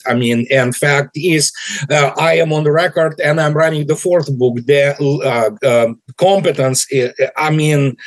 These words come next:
the decline of the intellectual level of Washington elites, so to speak, is precipitous. It's just unbelievable. Russians openly laugh at them now, and they call <laughs> them all kinds of names, you know, which are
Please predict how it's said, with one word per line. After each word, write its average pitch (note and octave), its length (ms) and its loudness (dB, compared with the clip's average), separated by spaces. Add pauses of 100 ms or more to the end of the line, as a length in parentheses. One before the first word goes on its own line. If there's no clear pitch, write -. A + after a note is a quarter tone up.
(720)
the E3 200 4
decline G3 720 0
of E3 300 0
the D#3 340 -2
intellectual E3 640 0
level D3+ 460 2
of C#3 100 -4
Washington C#3+ 720 0
elites, F3+ 720 0
so C#3+ 360 2
to C#3+ 120 -4
speak, B2+ 480 -4
is E3 160 0
precipitous. - 880 -2
It's C#3 160 -2
just C#3 340 -2
unbelievable. D3 880 2
Russians C4+ 380 0
openly E3 560 0
laugh D#3 400 0
at B2 160 -4
them G2 260 -2
now, G2+ 300 0 (260)
and D#3 160 2
they F#3 120 4
call G#3+ 280 2
<laughs> - 180 -8
them G#3+ 80 2
all G#3 200 -2
kinds D#3 380 -2
of D3 160 0
names, G3+ 500 0
you C#3+ 80 -2
know, D3 260 0
which C#3+ 260 -2
are C3+ 180 -2